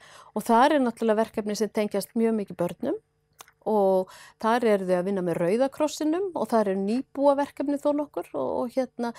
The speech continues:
þannig það er mjög áhugaverð dagskrá þar til dæmis. Á Austurlandi, þar verður mjög stórt verkefni sem heitir nú bara Austfirskt fullveldi. Þar hafa öll, öll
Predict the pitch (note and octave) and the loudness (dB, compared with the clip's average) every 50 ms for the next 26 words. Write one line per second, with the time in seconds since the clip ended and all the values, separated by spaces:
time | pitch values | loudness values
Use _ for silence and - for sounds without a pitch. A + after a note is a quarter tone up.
0 | - - - _ A3+ A3 G#3+ A#3+ A#3+ A#3+ B3 C4+ D4+ E4 D#4+ D4 C#4+ D4 C#4+ C#4 | -14 -20 -10 _ -2 0 2 4 4 4 4 2 2 0 0 0 0 2 2 2
1 | C4 B3+ B3 - - B3 - - - A#3 G3+ - - F#3 G3 - F4+ - - - | 0 0 -4 -6 -6 -8 -8 -8 -10 -10 -8 -4 0 0 2 0 0 -4 -6 -10
2 | - D4 - - D#4 D#4 D#4 F4+ F4+ - - - - - - - - - - - | -10 -8 -6 -6 -4 -4 -4 -4 -6 -8 -8 -10 -12 -16 -20 -20 -20 -20 -20 -18
3 | - - _ - G3+ G#3+ C3+ E3+ F#3 - - - - - E4+ C4+ G3+ F3 F3+ F#3 | -18 -6 _ 4 4 6 6 6 4 4 0 -4 0 2 2 4 4 2 2 0
4 | - G3+ G#3+ A3 - B3+ B3+ C4 B3+ A#3+ B3 A#3 A3 A3 A3 A3 A3+ A#3+ C#4 D4+ | -2 -2 -2 0 2 2 2 2 2 0 0 0 0 0 2 2 2 2 0 0
5 | C#4+ - - B3+ - - A3+ A3+ - - - G3 F#3 F#3 F#3+ - - - - B3 | -2 -2 -4 -4 -4 -4 -4 -6 -4 -4 -6 -6 -4 -4 -4 -6 -6 -6 -8 -6
6 | A3+ G#3+ A3+ A#3 A3+ - A3 A3 G#3+ G#3 G#3+ G#3 A3 B3 - - - - A3+ - | -6 -4 -4 -6 -6 -6 -6 -6 -4 -4 -2 -2 -2 -2 -4 -4 -4 -6 -6 -6
7 | - - A3+ A3+ - F#3+ F3 E3+ - - F3+ A3 - A#3+ A#3 A#3 A#3 A#3 A#3 A3+ | -6 -6 -8 -2 2 2 2 2 0 -2 -4 -2 0 0 0 0 0 0 0 -2
8 | A3+ - - - G2 - A3 A3 - - - | -4 -4 -6 -4 0 0 0 -2 -4 -8 -20